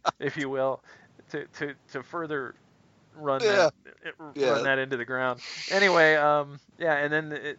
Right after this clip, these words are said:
Speaker 2: that was also, Julio Baptista missed a penalty in that game. So, I mean, that could have been a victory and wasn't. And then, uh, the, the first year, uh, it was a stoppage time goal from, uh, Octav-,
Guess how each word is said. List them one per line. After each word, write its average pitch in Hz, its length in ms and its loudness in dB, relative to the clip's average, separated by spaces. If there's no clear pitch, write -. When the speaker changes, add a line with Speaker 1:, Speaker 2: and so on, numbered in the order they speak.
Speaker 2:
that 147 200 4
was 160 100 -10
also, 160 420 2
Julio 175 280 2
Baptista 180 760 0
missed 202 360 -2
a 196 80 -4
penalty 208 420 0
in 113 80 -10
that 104 160 -10
game. 95 300 -18
So, 151 220 0
I 151 80 0
mean, 160 120 -8
that 185 160 0
could - 120 -4
have 135 80 -6
been 139 100 -2
a 120 60 -8
victory 113 460 -8
and 127 220 -4
wasn't. 117 280 -4
And 139 180 -4
then, 156 300 -2
uh, 151 460 -2
the, 147 140 -4
the 143 80 -8
first 170 320 -8
year, 151 260 0
uh, 131 300 2
it 143 100 -4
was 139 300 -8
a 135 180 0
stoppage 143 480 -4
time 139 220 -2
goal 131 320 -4
from, 127 320 -8
uh, 117 220 -4
Octav-, 139 340 -4